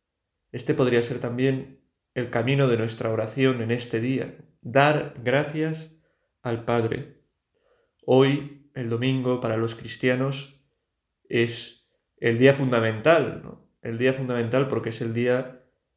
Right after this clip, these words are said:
en el que, por antonomasia, nos reunimos para celebrar la Santa Misa, ¿no?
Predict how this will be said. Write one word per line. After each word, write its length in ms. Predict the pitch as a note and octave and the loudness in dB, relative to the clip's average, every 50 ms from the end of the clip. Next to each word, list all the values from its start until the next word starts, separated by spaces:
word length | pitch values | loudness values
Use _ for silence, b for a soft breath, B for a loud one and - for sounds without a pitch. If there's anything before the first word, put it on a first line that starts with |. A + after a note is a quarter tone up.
| _ _ _ | _ _ _
en 180 | - - B2+ A2+ | -6 -4 -2 0
el 240 | A#2 A2+ A2+ A2+ A2+ | 0 0 0 -2 -2
que, 800 | - A#2+ A2+ A2+ A2+ A2+ A2 A2 A2+ A2+ A2+ - - _ _ _ _ _ _ _ _ _ _ _ _ _ | 0 0 2 2 2 2 0 0 -2 -4 -8 -14 -20 _ _ _ _ _ _ _ _ _ _ _ _ _
por 160 | - A#2 A2+ | 0 2 2
antonomasia, 760 | A#2 A2+ A2+ A2+ A#2+ A2+ A2+ A2 A#2+ B2+ B2+ B2 - C#3+ C#3+ C#3 | 2 0 0 -2 -2 -2 0 0 2 0 0 0 0 -2 0 2
nos 180 | C#3 C3 A2+ | 2 0 2
reunimos 1040 | A2 A2+ A2+ A2+ A2+ A#2 B2+ C3 B2+ B2 A#2+ A#2 A#2 A#2 - - - - - _ _ _ _ _ _ | 2 2 2 2 2 2 2 2 2 2 2 0 0 -2 -6 -12 -18 -20 -20 _ _ _ _ _ _
para 240 | _ B2+ A#2+ A2+ A2+ | _ -4 -2 -2 -2
celebrar 800 | A#2 - - A#2 A#2 A2+ A2+ A#2+ B2+ C3 B2+ A#2 A#2 - - b b b b | -4 -4 -2 0 2 2 4 4 4 4 4 2 0 -4 -8 b b b b
la 220 | b B2+ A#2+ A#2 - | b -6 -6 -4 -6
Santa 360 | - - C3+ C3+ C3+ C3+ C3 | -4 -2 0 0 2 0 0
Misa, 520 | B2+ D3 D#3+ D#3 D#3 D#3+ D#3 D#3 D#3 D#3 - | 0 0 0 0 -2 -2 -4 -6 -8 -10 -14
¿no? 140 | - - | -20 -20